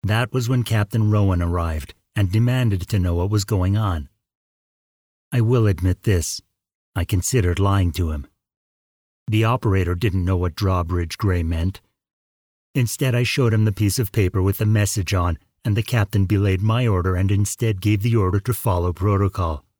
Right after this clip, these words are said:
He then explained to the crew exactly what he was ordering and why. There was a horrible silence, and I broke it. I asked him not to do it. I said we were going to kill millions of people.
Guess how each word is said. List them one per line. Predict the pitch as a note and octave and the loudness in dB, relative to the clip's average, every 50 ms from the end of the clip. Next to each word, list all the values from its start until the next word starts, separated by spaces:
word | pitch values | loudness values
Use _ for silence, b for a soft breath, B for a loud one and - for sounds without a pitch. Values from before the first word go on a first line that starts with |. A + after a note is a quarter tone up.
| _ _ _ _ _ _ _ _ _ _ _ _ _ _ _ _ _ | _ _ _ _ _ _ _ _ _ _ _ _ _ _ _ _ _
He | - C#3+ | -4 -2
then | B2 D3+ C#3 | 0 0 0
explained | C#3 A2+ - - - D3+ D3 C3+ B2+ G#2+ | 0 -2 -4 -6 -4 -2 0 0 0 -2
to | - C3+ | -2 -2
the | A#2 B2 | -2 -2
crew | A2 - C3+ B2+ A#2+ B2+ | -2 0 0 2 2 2
exactly | A#2+ A2 A#2+ C3+ B2+ B2 A2+ - - A#2 G2 | 0 0 -2 0 0 0 -2 -2 -2 -2 0
what | G2 G#2 G2+ G2+ G2+ | 0 0 0 0 0
he | - A#2+ | 0 0
was | A#2 A2 B2+ A2+ | 0 0 0 0
ordering | C3 A2+ F#2+ F2+ E2 F2+ F2 F2+ F#2+ G2 | 0 0 0 0 0 0 0 0 0 0
and | G2+ G2 | 0 0
why. | G2+ G2+ G#2 G#2 F#2+ F2 D#2+ D2 - _ _ _ _ _ _ _ _ _ _ _ _ _ _ _ _ _ _ _ _ _ _ _ _ - | 0 0 0 0 0 -2 -4 -6 -8 _ _ _ _ _ _ _ _ _ _ _ _ _ _ _ _ _ _ _ _ _ _ _ _ -4
There | A#2 A2+ | 0 0
was | A2 A2 G#2 | 2 2 2
a | A#2+ | 0
horrible | G2 G2+ D3 C#3+ A#2+ G#2 F#2 G2 | 0 0 2 2 2 2 2 0
silence, | F2+ - - B2 A2+ A2 G2+ F2+ D2+ - - - - _ _ _ _ - | -2 -2 -2 0 0 2 0 0 -2 -6 -10 -16 -20 _ _ _ _ -6
and | F2+ F2+ F#2 | -4 -2 0
I | G#2+ G#2+ G2 | 0 0 0
broke | E2 D#2 F#2 F#2+ F#2+ F#2+ - - | -2 -2 0 0 0 0 -2 -6
it. | E2+ - - - _ _ _ _ _ _ _ _ _ _ _ _ _ _ _ _ | -10 -14 -16 -20 _ _ _ _ _ _ _ _ _ _ _ _ _ _ _ _
I | - A#2+ B2 | -2 -2 0
asked | C#3+ D3+ D3 B2 - - A#2 | 0 0 -2 -2 -2 -2 0
him | G2+ G#2 | 0 2
not | A2+ A2+ G#2+ - | 2 0 0 -2
to | A2 | -4
do | F2 E2 A2 G#2 F2+ | -4 0 0 0 0
it. | D#2+ D2 - - _ _ _ _ _ _ _ _ _ _ _ | 0 -4 -8 -14 _ _ _ _ _ _ _ _ _ _ _
I | B2 A#2 | -4 -4
said | A2+ - - C#3+ C#3+ B2+ | -2 -2 -2 -2 0 0
we | C#3 D3+ | 0 0
were | C#3 D3+ | 0 0
going | B2 B2 C3+ C3+ C3+ | 0 0 0 0 0
to | C3 D3 | 0 -2
kill | - - - C#3 C3 | -4 -4 -2 0 0
millions | B2 B2 B2 A#2+ A#2 A#2 A2+ A2 G2+ | 2 2 2 2 2 2 2 2 0
of | G#2+ G2+ | -2 -2
people. | - C#3 C#3+ B2+ - F#2+ D#2+ - | -2 -2 -2 -2 -2 -4 -8 -8